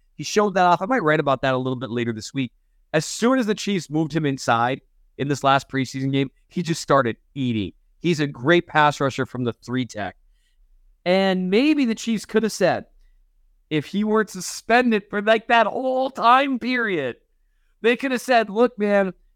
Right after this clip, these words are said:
is he only eighty percent of you?" Yes. "But is eighty percent of you still real good?" Yeah. So we'll survive. Whereas now, you don't have him either.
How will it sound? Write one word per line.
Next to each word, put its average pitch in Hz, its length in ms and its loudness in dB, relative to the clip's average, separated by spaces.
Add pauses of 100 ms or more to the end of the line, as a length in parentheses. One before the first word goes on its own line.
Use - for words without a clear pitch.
(100)
is 180 220 -2
he 208 180 0
only 196 480 0
eighty 180 240 0
percent 185 440 0
of 175 100 -4
you?" 190 460 -2
Yes. 147 480 -2 (180)
"But 147 100 -2
is 160 160 -2
eighty 190 240 -2
percent 185 360 0
of 190 60 -2
you 196 120 0
still 180 360 -2
real 170 380 0
good?" 190 440 0 (300)
Yeah. 233 300 2 (260)
So 214 180 -6
we'll 208 260 -2
survive. 180 720 0 (1160)
Whereas 202 340 0
now, 269 400 6
you 240 180 -6
don't 285 180 2
have 254 280 4
him 247 240 -4
either. 247 260 -2